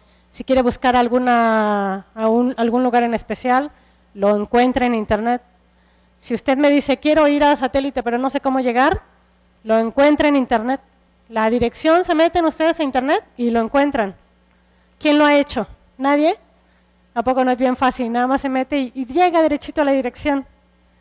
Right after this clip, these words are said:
Ok, las partes de una computadora.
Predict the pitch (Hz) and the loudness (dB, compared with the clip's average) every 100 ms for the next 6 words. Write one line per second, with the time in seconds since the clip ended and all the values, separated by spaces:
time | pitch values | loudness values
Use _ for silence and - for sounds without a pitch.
0 | _ _ _ _ _ _ _ _ _ _ | _ _ _ _ _ _ _ _ _ _
1 | _ _ _ _ _ _ _ _ - 285 | _ _ _ _ _ _ _ _ -2 0
2 | 285 240 - - _ _ _ _ - 277 | 2 -2 -2 -14 _ _ _ _ -4 -2
3 | 277 - 339 359 427 403 349 320 311 311 | -2 0 0 0 0 2 2 4 2 0
4 | 262 247 240 240 220 180 | 0 0 2 2 0 -4